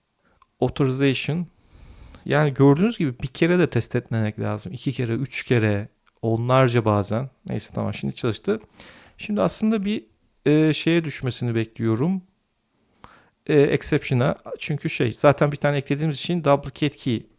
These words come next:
hatası alacak şeyden dolayı. Aynı adlı deniz feneri vesaire var.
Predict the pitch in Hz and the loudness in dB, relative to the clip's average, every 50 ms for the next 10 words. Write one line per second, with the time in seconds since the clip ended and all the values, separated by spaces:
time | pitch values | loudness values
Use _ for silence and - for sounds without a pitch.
0 | _ - 139 - - 131 123 113 - - 123 110 107 131 156 160 - - - - | _ -10 -10 -4 0 0 0 0 0 -2 -2 -2 -2 -2 -6 -6 -6 -12 -12 -6
1 | - 117 113 113 120 113 107 107 107 104 110 123 143 - - 131 123 120 117 120 | -2 -2 0 2 2 0 0 0 -2 -2 -2 -2 -4 -2 -2 0 0 0 0 0
2 | - - 117 113 - 120 117 120 117 113 - - 120 113 113 113 113 110 - - | -2 -2 -4 -4 -4 -6 -4 -4 -4 -4 -4 -6 -6 -4 -2 -2 -4 -4 -4 -2
3 | 117 113 110 104 104 117 175 214 208 - | 0 0 2 2 2 2 2 2 2 -2